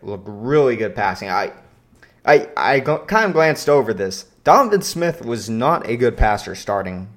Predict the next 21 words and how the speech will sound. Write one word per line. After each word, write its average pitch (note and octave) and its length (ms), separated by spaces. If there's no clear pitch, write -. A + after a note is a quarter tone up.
when B2+ 180
he A#2+ 100
came A2+ 260
in F#2+ 260
last G2 380
year, D2+ 260
uh, C#3 200
for C#3+ 180
the C3 100
first C3 280
couple G#2 260
games. D2+ 340
Donovan E3+ 360
Smith B2+ 540
looked D3+ 320
like A#2 220
a A2+ 180
really, A#2+ 800
really C#3 400
good G2+ 180
passer. C3 520